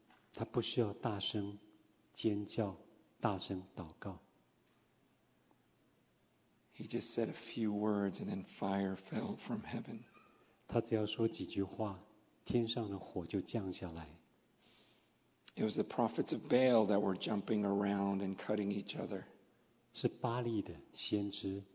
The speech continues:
Speaker 1: 跳来跳去，有很多的大动作。
Speaker 2: But Elijah prayed a simple prayer.
Speaker 1: 但以利亚只有做简单的祷告。
Speaker 2: And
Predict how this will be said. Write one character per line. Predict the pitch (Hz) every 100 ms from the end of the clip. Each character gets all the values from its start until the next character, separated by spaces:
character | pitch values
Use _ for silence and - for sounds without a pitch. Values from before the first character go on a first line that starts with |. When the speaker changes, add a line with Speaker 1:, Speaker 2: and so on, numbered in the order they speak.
| -
Speaker 1:
跳 | - 101
来 | 92
跳 | - 101
去， | - 98
有 | 90
很 | 90
多 | 92
的 | 95
大 | 90 101
动 | 90 98 85
作。 | - 87 - _ _ _ _ _ _ _ _ _ _ _ _ -
Speaker 2:
But | -
Elijah | 98 95 95 98 104
prayed | - 104 92
a |
simple | 92 - 98 - 92
prayer. | - - 90 107 117 - _
Speaker 1:
但 | - 107
以 | 98
利 | 95
亚 | 98 90
只 | -
有 | 98
做 | - 101
简 | 92 - 90
单 | 80 101
的 | 98
祷 | 95 80 -
告。 | 101 90 - _ _ _ _ _ _
Speaker 2:
And | 123 120